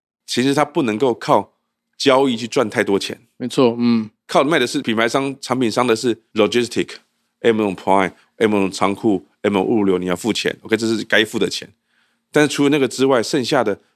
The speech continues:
Speaker 1: 平台抽成它越低越好，低到我的用户越来越多。
Speaker 2: 这也 make sense 啊，因为第一个战略的目标就是你刚刚讲，要让用户越来越多，用户离不开它嘛。
Speaker 1: 对，然后这时候广告就开始赚更多的钱了。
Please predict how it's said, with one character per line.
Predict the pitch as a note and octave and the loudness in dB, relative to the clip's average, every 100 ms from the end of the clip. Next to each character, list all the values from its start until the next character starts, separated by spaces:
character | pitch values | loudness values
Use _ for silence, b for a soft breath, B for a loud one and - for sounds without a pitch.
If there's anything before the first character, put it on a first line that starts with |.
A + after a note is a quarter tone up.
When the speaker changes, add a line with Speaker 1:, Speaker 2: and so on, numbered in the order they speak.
| _ | _
Speaker 1:
平 | - | -2
台 | A2 | 0
抽 | B2 | 2
成 | A2 | 0
它 | A2+ | 0
越 | A#2+ C3+ | 0 0
低 | - G#2 | -2 -2
越 | G#2+ | -2
好， | - - _ _ _ | -4 -12 _ _ _
低 | C3+ | 0
到 | D#3 | 2
我 | B2 | 2
的 | G2+ | 0
用 | B2+ | -2
户 | B2 | -2
越 | B2 | 0
来 | G2+ | 0
越 | |
多。 | F#2+ F#2 F#2 F#2 _ _ | -2 -4 -6 -10 _ _
Speaker 2:
这 | G#3+ | -4
也 | |
make | C3 C#3 | -2 -2
sense | - D3+ - | 0 -2 0
啊， | A#2+ | 0
因 | E3+ | 2
为 | G#3+ | 2
第 | G#3+ F3+ E3+ | 0 -6 0
一 | |
个 | D#3+ | 0
战 | B2+ D3+ C#3+ | 0 -2 0
略 | C#3+ | 0
的 | B2 | 2
目 | C3+ | 2
标 | A#2 A2+ | 2 2
就 | D3 | 0
是 | - C#3 B2 | 2 0 0
你 | |
刚 | A2+ | -2
刚 | B2 | -2
讲， | A2 | -2
要 | B2+ | 0
让 | C#3+ | 2
用 | C#3+ C3+ | 2 2
户 | C3+ | 2
越 | B2+ | 2
来 | A#2+ | 2
越 | A#2 A#2 | 2 0
多， | B2 | 0
用 | C3+ | 2
户 | C3+ | 0
离 | A2+ | 0
不 | G#2+ | -4
开 | A2+ G#2+ | -6 -10
它 | - G2 | -12 -16
嘛。 | F2+ _ _ - | -18 _ _ -2
Speaker 1:
对， | C3 - B B - | -2 -2 B B -2
然 | D#3+ | 0
后 | |
这 | A3 | 2
时 | G#3 | 2
候 | F3 - - | 0 -2 -4
广 | A2+ | 0
告 | D3+ | 0
就 | C#3+ | 2
开 | D3 | 0
始 | |
赚 | A2 C3 - - | -2 -4 -6 -2
更 | D3+ | 0
多 | G#2+ G#2 | 2 0
的 | F#2+ | 0
钱 | - | -6
了。 | - | -16